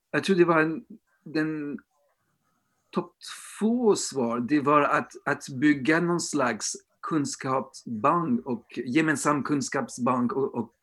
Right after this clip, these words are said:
och spridning av, av, eh, kunskapen också. Det är det som saknas. Man vill gärna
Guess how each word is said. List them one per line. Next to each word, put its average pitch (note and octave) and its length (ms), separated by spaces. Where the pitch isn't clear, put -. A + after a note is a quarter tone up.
och B2 260
spridning B2+ 560
av, G#2+ 200
av, A#2+ 220
eh, A2+ 520
kunskapen B2+ 520
också. C3 180
Det A#2+ 220
är D3 40
det E3 100
som D#3 180
saknas. D3 440
Man C#3+ 240
vill D3+ 220
gärna D#3+ 360